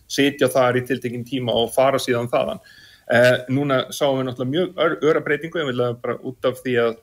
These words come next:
nauðsyn var til, að fjarvinna varð... Eh, varð meiri. Það sem ég held að, að, hérna, við höfum eftir að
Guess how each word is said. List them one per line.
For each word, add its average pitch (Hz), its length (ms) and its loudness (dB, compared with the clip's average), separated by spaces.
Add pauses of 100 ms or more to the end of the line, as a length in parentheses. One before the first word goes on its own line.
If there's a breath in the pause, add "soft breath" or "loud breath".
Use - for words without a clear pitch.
(220)
nauðsyn 123 680 -2 (540)
var 131 200 4
til, 147 380 0
að 120 500 0
fjarvinna 135 540 0
varð... 127 240 0 (240)
Eh, 113 320 -2 (240)
varð 120 340 -4
meiri. 127 360 -6 (200 loud breath)
Það 131 100 -2
sem 139 120 -6
ég 175 220 0
held 196 200 -2
að, 170 140 2 (140)
að, 147 260 2
hérna, 147 380 -2 (180)
við 147 80 2
höfum 151 100 -2
eftir 147 220 -2
að 113 80 0